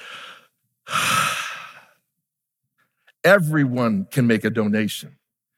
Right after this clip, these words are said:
Everyone can be a blessing. And it's not the amount that counts.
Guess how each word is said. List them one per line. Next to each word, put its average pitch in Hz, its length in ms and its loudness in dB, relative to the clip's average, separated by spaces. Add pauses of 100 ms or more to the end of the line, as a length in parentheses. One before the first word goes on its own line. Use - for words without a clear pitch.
(400)
Everyone 143 680 2
can 120 200 0
be 113 140 4
a 95 60 2
blessing. 110 520 -6 (500)
And 127 160 2
it's - 160 -2
not 135 240 0
the 131 120 0
amount 120 380 0
that - 140 -14
counts. - 540 -8